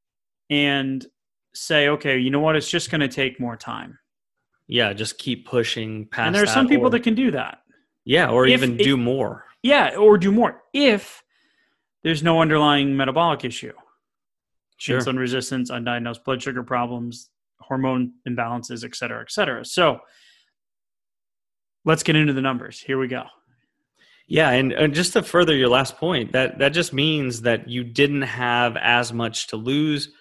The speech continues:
Speaker 2: or you haven't been holding on to this excess weight for very long, or like you said, you don't have these underlying metabolic issues, um, whi-, which means that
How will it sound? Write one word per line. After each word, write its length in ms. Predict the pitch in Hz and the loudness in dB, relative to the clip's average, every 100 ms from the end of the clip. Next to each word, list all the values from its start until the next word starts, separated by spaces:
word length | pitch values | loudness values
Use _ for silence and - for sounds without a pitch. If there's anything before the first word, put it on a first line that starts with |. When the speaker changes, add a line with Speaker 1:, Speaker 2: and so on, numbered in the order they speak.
| _ _ - | _ _ -2
Speaker 2:
or 140 | 117 | 0
you 160 | 107 110 | 0 -2
haven't 360 | 123 131 90 | -2 -2 -2
been 120 | 123 | -2
holding 340 | 117 117 117 113 | -2 -4 -4 -2
on 180 | 113 113 | -2 -2
to 60 | |
this 200 | 110 107 | -6 -6
excess 440 | 110 113 - 113 - | -6 -8 -8 -10 -6
weight 240 | 117 123 | -6 -6
for 120 | 120 | -10
very 240 | 110 113 113 | -4 -4 -4
long, 360 | 110 117 127 127 _ _ | -4 -6 -6 -10 _ _
or 160 | - 131 | -2 2
like 220 | 120 117 | 2 0
you 80 | 120 | -4
said, 260 | - 151 117 | -2 -2 -2
you 100 | 113 | -4
don't 280 | 113 104 | -2 -4
have 160 | 117 110 | -6 -6
these 180 | 113 110 | -6 -6
underlying 560 | 113 113 110 107 107 | -6 -6 -4 -4 -4
metabolic 480 | 107 107 107 104 110 - | -6 -6 -4 -4 -6 -8
issues, 580 | - - 113 107 107 - _ _ _ _ | -8 -6 -6 -6 -10 -14 _ _ _ _
um, 520 | - - 113 110 - - 123 | -10 -6 -4 -6 -10 -10 -4
whi-, 160 | 127 | -4
which 260 | - 147 - | -4 -8 -4
means 360 | 190 165 143 127 | 0 0 -2 0
that 220 | 135 | 0